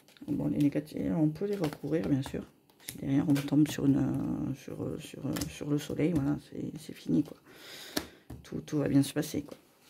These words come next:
Comme l'étoile, voilà. Ah,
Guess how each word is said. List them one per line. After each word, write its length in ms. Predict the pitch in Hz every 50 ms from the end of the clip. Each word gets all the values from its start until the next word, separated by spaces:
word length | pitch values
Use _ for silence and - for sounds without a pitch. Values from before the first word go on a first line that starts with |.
| - _ _ _ _ _ - - - - - - - - _ _ _ - - - _ _ _ - - - - - - - - - - - - - -
Comme 180 | - - 143
l'étoile, 380 | 147 147 - - 156 156 156 156
voilà. 220 | 131 - - - - - - - _ _ _ _ _ - _ _ _ - - - - - - - - - - - - _ _ _ _ - - - - -
Ah, 60 | -